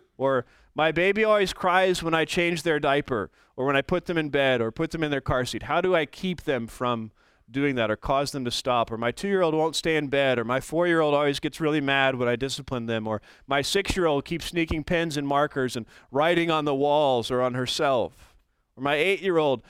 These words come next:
lies to me about brushing her teeth," or, "My twelve-year-old argues with me about what clothes to wear," or, "My fourteen-year-old whines about getting an Instagram account," or, "If, if only I was a good parent, these things wouldn't happen to me."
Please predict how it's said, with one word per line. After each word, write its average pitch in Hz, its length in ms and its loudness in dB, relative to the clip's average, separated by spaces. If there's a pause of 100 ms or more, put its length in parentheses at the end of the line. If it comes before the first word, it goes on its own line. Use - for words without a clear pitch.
(160)
lies 160 440 2
to 180 100 -4
me 156 160 2
about 127 320 0
brushing 160 380 0
her 139 100 0
teeth," 139 480 0
or, 131 100 0
"My 123 200 0
twelve-year-old 151 640 0
argues 147 400 0
with 139 160 -8
me 127 140 0
about 127 260 0
what 131 160 -2
clothes 143 340 0
to 147 100 -6
wear," 123 260 0
or, 117 40 -2
"My 120 220 -2 (280)
fourteen-year-old 160 680 0
whines 139 420 2
about 131 280 -2
getting 139 260 -2
an 127 60 0
Instagram 135 560 -4
account," 113 440 0
or, 110 60 -2
"If, - 120 -6 (200)
if 131 180 -2
only 202 320 0
I 202 120 4
was 165 160 0
a 151 60 0
good 160 340 -4
parent, 143 440 0
these 151 260 0
things 160 300 -2
wouldn't 160 480 -2 (380)
happen 143 600 -2
to - 120 -12
me." 101 460 -14